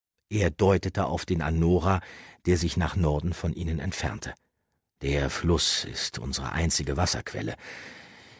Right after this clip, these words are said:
Wir müssen unsere Schläuche auffüllen, bevor wir die Ebene durchqueren. Zwischen hier und Yasuak gibt es keine andere Wasserstelle.“ Eragon wurde allmählich vom Jagdfieber gepackt.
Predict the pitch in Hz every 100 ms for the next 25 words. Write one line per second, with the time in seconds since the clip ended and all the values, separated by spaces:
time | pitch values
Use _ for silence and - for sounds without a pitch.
0 | - - 90 117 139 - 131 107 123 101
1 | - 135 117 - 82 80 76 - 110 90
2 | 73 - - - 71 98 78 76 80 82
3 | 80 82 78 76 - 87 85 80 - -
4 | - - - - - - _ - 98 90
5 | 87 69 98 98 92 82 71 82 104 80
6 | 78 85 92 - - - - - - -
7 | - 80 - 71 - 104 82 - 87 73
8 | 76 95 - - - - - - _ _
9 | _ _ - - - - _ _ _ _
10 | _ - 131 147 127 123 113 98 110 107
11 | 98 85 110 104 - - - 92 78 87
12 | 80 - - - - 71 - - - -
13 | 71 - -